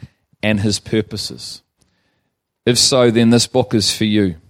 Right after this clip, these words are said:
In August two thousand and eight, while having a coffee in Wellington Cafe with a friend, I was presented with a view of God's plan for his church that I had never heard in my ten years as a follower of Christ. I'd heard about it, but I hadn't heard it.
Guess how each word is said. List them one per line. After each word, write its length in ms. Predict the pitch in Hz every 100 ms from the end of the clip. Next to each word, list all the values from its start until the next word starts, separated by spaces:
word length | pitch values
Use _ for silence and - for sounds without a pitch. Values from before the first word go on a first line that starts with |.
| _ _ _ _ _ _ _ _ -
In 100 | 110
August 400 | 127 139 143 -
two 100 | 143
thousand 460 | 135 135 135 127 131
and 80 |
eight, 160 | 110 107
while 160 | 95 107
having 280 | 120 110
a 80 | 107
coffee 380 | 98 123 117 120
in 140 | 107
Wellington 360 | 107 113 120 123
Cafe 480 | - 120 120 104 95
with 160 | 95
a 40 | 95
friend, 500 | - 127 107 92 95 _ _ _ _ _ _ -
I 120 | 101
was 160 | 117 117
presented 520 | - 107 131 143 139
with 120 | 127
a 60 | 117
view 320 | 101 123 135
of 140 | 120
God's 260 | 131 120 117
plan 340 | - 123 120
for 120 | 113
his 180 | 107 110
church 440 | - - 120 101 -
that 100 | 107
I 60 |
had 200 | 98 101
never 280 | 104 113 107
heard 480 | 95 117 110 95 87 _ _ _ _ _ _ _
in 100 | 113
my 160 | 107 104
ten 360 | - - 117
years 360 | 110 117 110 98
as 140 | 98
a 40 | 95
follower 340 | - 107 98
of 120 | 87
Christ. 640 | - - 95 80 - - - _ _ _ _ _ _ _ _ _ _ _ _ _ _
I'd 120 | - 87
heard 180 | 139
about 340 | 104 82 113 101
it, 140 | 95
but 120 | - 95
I 40 |
hadn't 220 | 101 90
heard 240 | 85 95 78
it. 140 | -